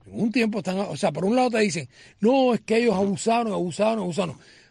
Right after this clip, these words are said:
Vamos a ser sinceros, ninguno de los que está en este momento como dueños de equipo o en esas administraciones estaban vivos en aquel momento. O sea, es una, es una nueva,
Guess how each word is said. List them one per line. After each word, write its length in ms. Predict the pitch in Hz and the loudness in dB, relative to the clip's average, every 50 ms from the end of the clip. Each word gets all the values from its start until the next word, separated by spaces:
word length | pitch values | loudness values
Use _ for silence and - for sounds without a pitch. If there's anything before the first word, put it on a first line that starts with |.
| _ _ _ | _ _ _
Vamos 320 | - 151 180 233 294 269 262 | -2 0 0 2 4 4 2
a 60 | 220 | 2
ser 160 | - 262 214 | 2 0 0
sinceros, 460 | - 226 202 - 196 180 170 139 110 - _ _ _ _ _ _ - | 0 0 0 2 2 0 0 -2 -4 -10 _ _ _ _ _ _ -6
ninguno 680 | 165 175 185 175 175 170 220 269 302 294 294 262 185 - | -2 -2 0 0 2 2 2 2 4 2 0 0 -2 -4
de 160 | 156 156 185 | -4 -2 0
los 140 | 175 170 - | 0 -2 -4
que 100 | - 156 | -6 -6
está 160 | - - 208 | -4 -2 -2
en 120 | 226 226 | 0 0
este 180 | 233 - - 226 | -2 -2 0 0
momento 540 | 202 196 190 208 208 208 196 175 - 180 165 | 0 0 2 2 2 0 0 0 -2 -4 -4
como 220 | 165 170 165 160 165 | -4 -6 -4 -2 0
dueños 320 | 165 175 214 233 226 196 | 0 2 2 2 4 2
de 60 | 190 180 | 2 0
equipo 420 | 151 208 202 202 185 208 190 - - | 0 0 -2 -2 0 -2 -4 -4 -2
o 120 | 170 165 | -2 0
en 80 | 185 202 | 0 0
esas 140 | 196 220 220 | 0 0 0
administraciones 640 | 202 196 190 160 - 185 160 151 240 240 220 - - | 0 0 -2 -2 -4 -6 -4 -2 -2 -2 -2 -4 -6
estaban 460 | - - - - 214 202 196 185 175 | -8 -6 -2 -2 -2 0 0 0 2
vivos 420 | 220 269 247 180 151 127 - - - _ _ _ - | 2 2 2 2 -2 -8 -12 -18 -20 _ _ _ -14
en 120 | 190 170 170 | -10 -8 -8
aquel 260 | 151 135 185 185 180 | -6 -4 -4 -2 -2
momento. 460 | 185 165 147 139 135 123 120 117 - | -2 -4 -4 -6 -6 -8 -8 -10 -14
O 40 | 113 | -16
sea, 180 | - - 135 131 | -12 -10 -10 -10
es 60 | - - 165 | -8 -6 -4
una, 260 | 170 196 190 180 139 - _ _ _ _ _ _ | -2 -2 -2 -4 -6 -8 _ _ _ _ _ _
es 60 | - 147 | -6 -2
una 240 | 160 202 208 196 | 0 0 0 0
nueva, 560 | 180 180 185 202 214 220 202 185 165 160 - | -2 -2 0 0 2 2 2 0 -2 -4 -10